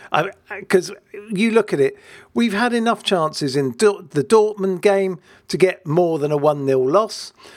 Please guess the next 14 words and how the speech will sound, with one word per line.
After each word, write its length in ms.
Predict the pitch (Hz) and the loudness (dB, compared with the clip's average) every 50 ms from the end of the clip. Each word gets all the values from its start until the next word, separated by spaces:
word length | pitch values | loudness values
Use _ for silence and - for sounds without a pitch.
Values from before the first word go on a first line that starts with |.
| - - - _ | -20 -20 -4 _
We 120 | 175 165 | 0 0
could 300 | 156 - - - 233 226 | 0 -2 -2 2 4 4
have 160 | 214 196 - 180 | 4 2 2 0
won 200 | 185 175 165 165 | -2 -2 -2 -2
that 180 | 160 160 - | -4 -4 -4
Southampton 760 | - - 151 139 139 - 151 151 151 160 180 - 147 151 143 | -2 0 0 0 0 0 0 -2 -2 -2 -6 -6 -4 -2 0
game. 340 | 151 156 160 160 160 156 147 - - - - - - - _ _ | 2 0 0 0 -4 -8 -12 -16 -20 -20 -20 -20 -20 -20 _ _
As 200 | - - 123 143 | -2 -2 0 2
you 100 | 180 185 | 2 2
would 120 | 180 175 | 2 2
say, 180 | - 180 165 151 | 0 -2 -2 -2
coulda, 360 | - _ - 180 190 185 180 | -4 _ 2 2 2 2 2
woulda, 300 | 160 160 165 160 156 147 | 0 -2 -2 -2 -2 -2
shoulda. 480 | 127 - - 185 175 185 196 185 170 | -2 2 0 2 2 2 2 0 0